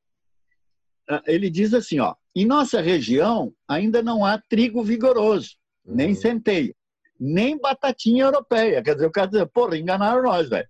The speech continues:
Speaker 2: <laughs>
Speaker 1: Né? Que, que ele achou aipim aqui, né?
Speaker 2: É.
Speaker 1: Ah, "mas tudo tem que ser plantado.
Speaker 2: Uhum.
Speaker 1: Cresce cana de açúcar que se fabrica cachaça,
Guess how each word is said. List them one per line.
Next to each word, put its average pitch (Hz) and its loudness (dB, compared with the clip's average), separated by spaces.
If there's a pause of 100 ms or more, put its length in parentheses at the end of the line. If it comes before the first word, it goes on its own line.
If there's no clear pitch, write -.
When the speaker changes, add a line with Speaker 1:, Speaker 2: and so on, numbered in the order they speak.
Speaker 2:
<laughs> 147 -4
Speaker 1:
Né? 202 0
Que, 147 -2
que 175 0
ele 156 4
achou 185 2
aipim 294 0
aqui, 135 -4
né? 110 -2 (240)
Speaker 2:
É. 113 -10 (600)
Speaker 1:
Ah, 160 0
"mas 214 -2
tudo 330 2
tem 233 0
que - -18
ser 247 2
plantado. 233 0 (420)
Speaker 2:
Uhum. 90 -20
Speaker 1:
Cresce 240 0
cana 214 0
de 147 0
açúcar 233 0
que - -16
se - -4
fabrica 190 0
cachaça, 208 -4